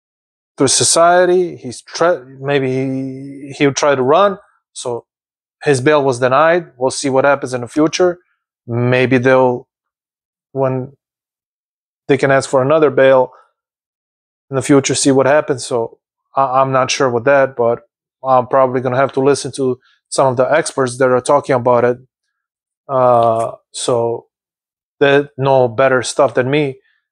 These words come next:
I'm just trying to take this information,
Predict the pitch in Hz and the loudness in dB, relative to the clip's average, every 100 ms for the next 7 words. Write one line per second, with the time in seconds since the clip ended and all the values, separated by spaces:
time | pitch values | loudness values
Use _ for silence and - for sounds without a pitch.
0 | _ 123 123 120 - - 139 127 117 113 | _ -8 -4 -4 -4 -2 0 2 2 0
1 | - _ _ _ _ _ - - _ _ | -2 _ _ _ _ _ -20 -20 _ _
2 | _ _ _ _ - 135 - 131 117 131 | _ _ _ _ -2 -2 0 -2 0 -4
3 | - 135 143 147 - 131 | -4 0 0 0 -2 -6